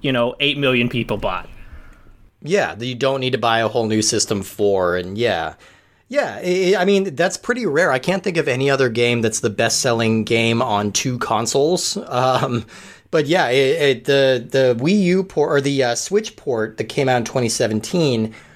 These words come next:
Speaker 2: is the fastest selling game in Nintendo's history. They did one point two million copies in the first weekend alone.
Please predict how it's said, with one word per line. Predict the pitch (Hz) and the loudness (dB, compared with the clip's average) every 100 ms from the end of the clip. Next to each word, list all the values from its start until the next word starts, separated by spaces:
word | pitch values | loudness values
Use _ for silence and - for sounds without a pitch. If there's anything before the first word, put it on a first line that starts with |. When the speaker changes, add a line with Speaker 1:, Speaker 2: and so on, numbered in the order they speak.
| - _ - 240 | -20 _ -14 -2
Speaker 2:
is | 175 156 | -2 0
the | 170 | -4
fastest | - 151 143 - - | 0 0 0 -4 -4
selling | 160 143 135 | 0 0 2
game | 127 123 | 2 2
in | 120 | 2
Nintendo's | 117 113 123 110 98 | 2 0 0 0 0
history. | 127 107 - 95 | 0 0 0 -2
They | 92 104 | 0 2
did | 113 101 | 2 2
one | 123 143 | -2 -2
point | 147 127 | -2 -2
two | - 135 | 0 0
million | 117 117 127 120 | 2 4 4 2
copies | 110 117 117 113 | 0 0 2 0
in | 110 | 0
the | 95 | -2
first | - 117 107 | -2 -2 -2
weekend | 98 110 127 113 107 | -6 -6 -2 0 0
alone. | 92 113 104 85 | 0 0 0 0